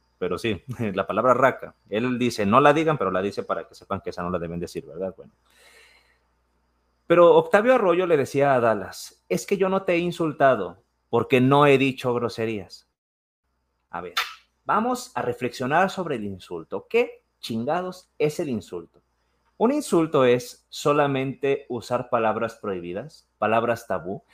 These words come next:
de esas que no se deben pronunciar. ¿Qué es lo que hace que una grosería tenga la propiedad de ser grosería?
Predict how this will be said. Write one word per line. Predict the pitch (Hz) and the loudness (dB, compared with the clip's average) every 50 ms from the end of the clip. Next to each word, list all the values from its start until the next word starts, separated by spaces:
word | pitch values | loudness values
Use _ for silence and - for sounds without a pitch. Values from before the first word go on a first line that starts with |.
| _ _ - | _ _ -6
de | 113 127 | -2 -2
esas | 131 127 - 139 - - | -2 -2 -4 -10 -10 -8
que | - 104 | -8 -6
no | 104 127 185 214 | -4 -4 -4 -4
se | - - 131 | -6 -6 -8
deben | 107 104 101 107 101 | -6 -6 -4 -4 -6
pronunciar. | - 95 90 87 87 87 - - 92 87 85 98 - _ _ _ _ _ _ _ _ _ _ _ _ _ _ _ _ | -6 -8 -8 -8 -10 -10 -10 -8 -6 -4 -4 -6 -6 _ _ _ _ _ _ _ _ _ _ _ _ _ _ _ _
¿Qué | - 220 233 | 6 8 10
es | 247 240 247 | 10 8 6
lo | 269 262 - | 0 -2 0
que | - 185 160 | 2 4 4
hace | 160 156 - 180 - | 4 4 2 -4 -4
que | - 165 | -4 -4
una | 165 170 175 | -2 0 0
grosería | 165 165 147 131 - 131 117 117 123 139 143 143 - _ _ | 0 0 -2 -2 -2 -4 -6 -4 -2 -4 -4 -4 -6 _ _
tenga | - 151 151 151 156 160 160 165 170 175 170 - | 2 2 4 2 0 -4 -4 -2 -2 -4 -4 -4
la | 135 127 123 | -4 -4 -4
propiedad | - 165 196 190 - 202 190 160 139 131 143 143 147 | -2 -4 -6 -4 -2 -4 -2 0 0 0 0 -2 -4
de | 143 139 135 | -6 -6 -6
ser | - - 120 107 107 | -6 -4 -4 -4 -4
grosería? | 101 113 117 117 110 - 107 98 98 87 78 82 - | -2 -2 -4 -4 -4 -4 -6 -6 -6 -8 -10 -14 -16